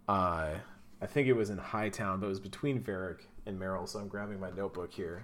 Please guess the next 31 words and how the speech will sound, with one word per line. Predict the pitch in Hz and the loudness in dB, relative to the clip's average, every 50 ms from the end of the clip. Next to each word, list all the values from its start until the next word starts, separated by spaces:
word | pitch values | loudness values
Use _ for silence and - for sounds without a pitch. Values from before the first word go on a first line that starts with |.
| - - - | -12 -14 -14
so | - - - 98 | -8 -4 -2 -2
I | 98 | -2
can | - - 98 90 - - - - - - - - - - - | -2 -4 -8 -8 -8 -12 -14 -16 -18 -18 -12 -8 -8 -4 -2
recite | - - 254 - - - - 104 104 95 | 0 0 0 2 4 4 6 6 8 8
it. | - - - - - - - - - - - - - - - - - - - | 8 8 10 8 6 6 6 8 8 8 6 6 4 0 -6 -10 -4 2 6
Um, | 120 113 104 104 98 92 87 82 82 87 95 - - - - - - - - - - - - - - - - - - - - - - - - - - - | 6 6 6 6 4 2 2 -2 -4 -6 -8 -10 -14 -14 -14 -16 -16 -16 -14 -14 -14 -14 -12 -10 -10 -8 -8 -8 -10 -10 -12 -12 -12 -12 -12 -12 -2 4
but | - 120 113 | 6 8 8
it's | 110 107 104 - - - - - - - - - - - - - - - 123 | 8 8 6 4 2 0 0 -2 -4 -8 -20 -20 -20 -20 -20 -20 -12 -6 0
Varric | 120 127 139 156 165 156 135 - - - | 6 8 10 12 12 10 8 4 0 0
and | 131 127 117 110 | 2 2 4 4
Meryl | 107 110 107 107 101 98 | 6 6 6 6 6 4
are | 92 95 | 4 4
talking, | - - 101 92 98 104 95 | 4 4 4 4 4 2 2
and | 98 98 | 2 4
Varric | 95 120 131 139 127 107 - - - - - - - - | 6 10 10 10 10 8 6 0 -4 -4 -8 -6 -2 0
ends | 120 107 101 107 | 0 2 2 2
up | 107 98 | 2 4
having | 98 113 107 98 101 104 101 95 95 90 - - | 4 2 4 4 2 2 2 0 0 -2 -2 0
a | - 110 107 | 2 2 4
nickname | 101 120 151 143 127 117 110 101 92 87 85 | 6 6 6 6 6 4 4 4 2 0 -2
for | - - - 117 104 | -4 0 2 2 2
Meryl, | 101 107 107 101 95 85 82 87 - - - - - - - | 4 4 4 4 4 4 2 -2 -6 -8 -12 -14 -8 -2 2
uh, | 98 101 98 95 | 4 6 6 4
that | 90 95 90 - | 4 2 0 -2
he | - 107 | -2 -2
uses | 104 95 95 95 95 95 92 - | 0 2 2 2 0 0 -2 -2
for | - 104 92 92 | 0 0 0 0
her | 98 90 87 | 0 -2 -2
throughout | - - 95 90 87 87 | -2 0 2 2 2 2
the | - | 0
game. | 95 95 90 87 87 87 87 90 - 123 | -2 -2 -2 -2 -2 -4 -4 -4 -6 -6